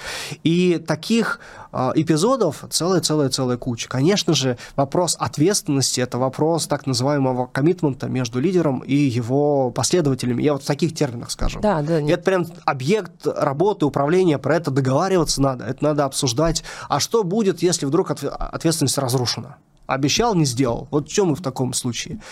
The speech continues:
Speaker 1: А, какие наши правила, какие наши решения по этому поводу?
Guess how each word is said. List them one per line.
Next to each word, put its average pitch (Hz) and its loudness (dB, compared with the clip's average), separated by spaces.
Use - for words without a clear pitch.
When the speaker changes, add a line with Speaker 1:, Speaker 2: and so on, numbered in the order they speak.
Speaker 1:
А, 120 -4
какие 160 0
наши 147 0
правила, 131 0
какие 160 -2
наши 143 0
решения 151 2
по 143 0
этому 123 -2
поводу? 120 -2